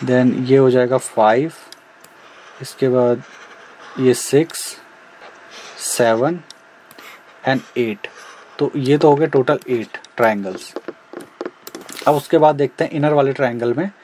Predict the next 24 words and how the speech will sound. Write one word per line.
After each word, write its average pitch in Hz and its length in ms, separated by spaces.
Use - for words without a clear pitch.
यहाँ 127 100
पर 156 80
कितने 151 260
triangle 127 300
और 123 140
बन 107 140
रहे 92 120
हैं। - 100
तो 139 200
ये 135 200
हो 143 140
गया 143 140
वन, 131 340
टू, 147 260
थ्री, 147 380
फिर 135 120
यहाँ 127 240
से 131 180
फ़ोर, 135 580
फ़ाइव, 127 360
ये 127 60
हो 123 140
जाएगा 131 360
सिक्स, - 640